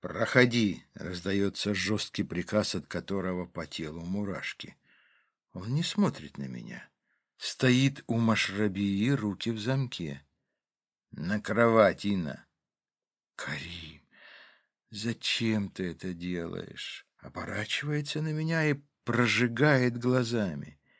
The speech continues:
"Перед тем, как лечь, можешь подойти сюда". Я слушаюсь его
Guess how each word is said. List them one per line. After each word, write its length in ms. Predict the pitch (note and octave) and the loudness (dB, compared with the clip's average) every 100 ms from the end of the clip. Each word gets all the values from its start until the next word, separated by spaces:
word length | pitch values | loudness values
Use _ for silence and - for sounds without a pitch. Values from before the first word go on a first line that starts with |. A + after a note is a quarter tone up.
| _ _ _ _ _ _ _ _ _ - | _ _ _ _ _ _ _ _ _ -10
"Перед 460 | E2 F2 F#2 - | -6 -4 -4 -6
тем, 300 | - G#2 F#2 | -4 -2 -2
как 300 | F2 F#2+ - | -4 -8 -6
лечь, 680 | F#2 G#2 A#2+ - - - - _ _ | -6 -4 -4 -4 -6 -8 -10 _ _
можешь 400 | E3+ F3+ B2 - | 0 0 0 -4
подойти 520 | - D#2 E2+ D#2+ - | -4 -2 -2 -4 -4
сюда". 760 | A#2+ - D2 C#2 D2+ C#2 - _ _ _ _ _ _ _ _ - | -6 -6 -8 -10 -10 -10 -16 _ _ _ _ _ _ _ _ -4
Я 200 | A2+ A2+ | 0 2
слушаюсь 840 | - A#2 C#3+ C3+ - D#2 C#2 - | 0 0 0 0 -2 -6 -8 -10
его 340 | C#2 B1+ C2+ | -12 -12 -12